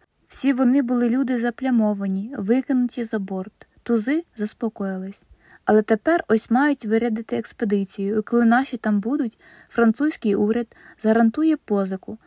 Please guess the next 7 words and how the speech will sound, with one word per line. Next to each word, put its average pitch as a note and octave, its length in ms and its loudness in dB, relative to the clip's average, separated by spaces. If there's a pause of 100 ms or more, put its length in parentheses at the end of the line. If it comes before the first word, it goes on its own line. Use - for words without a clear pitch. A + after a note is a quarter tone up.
(180)
Наші A#3 280 2
друзі A3+ 380 0
зароблять A3 540 0
п'ятдесят-шістдесят A3 1200 -4
мільйонів. A#3 540 -2 (300)
Розумієш B3 600 2
справу? G#3+ 520 -2